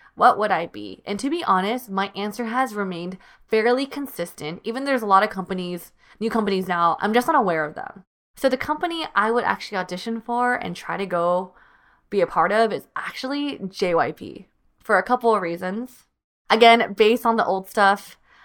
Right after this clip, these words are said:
I just think their music is more my style. And I find myself liking their groups a lot more than the other companies. Like, back then, again, I loved two P M. They're, like, my favorite boy band.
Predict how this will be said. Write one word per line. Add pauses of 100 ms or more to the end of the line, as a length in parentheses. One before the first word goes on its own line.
(120)
I
just
think
their
music
is
more
my
style. (400)
And
I
find
myself
liking
their
groups
a
lot
more
than
the
other
companies.
Like,
back
then,
again,
I (140)
loved
two
P
M.
They're,
like,
my
favorite
boy
band.